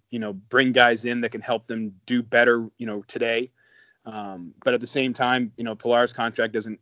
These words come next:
you know, ends next year. So, you know, they're not looking to make any long-term commitments. You know, Derek Holland's contract ends at the end of the year. Most of their veterans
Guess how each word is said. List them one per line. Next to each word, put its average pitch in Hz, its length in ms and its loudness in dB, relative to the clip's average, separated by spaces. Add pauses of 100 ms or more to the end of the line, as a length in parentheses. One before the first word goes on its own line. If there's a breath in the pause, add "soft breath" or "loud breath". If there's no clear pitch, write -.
(120)
you 110 80 -12
know, 110 520 -10
ends 123 320 -4
next 117 280 -4
year. 117 220 0
So, 107 340 -2 (760)
you 123 80 -8
know, 120 80 0
they're 120 100 2
not 123 200 -2
looking 123 280 -4
to 113 180 -4 (320 soft breath)
make 131 200 -2
any 123 140 -4
long-term 123 500 -4
commitments. 120 520 -6
You 117 60 -4
know, 104 200 -2 (100)
Derek 120 240 2
Holland's 113 320 -2
contract 113 460 -2
ends 113 160 -12
at 107 60 -18
the 113 100 -12
end 110 120 -14
of 107 60 -20
the 110 60 -14
year. 113 440 -2
Most 117 420 -8
of 117 100 -2
their 117 160 2
veterans 117 560 -2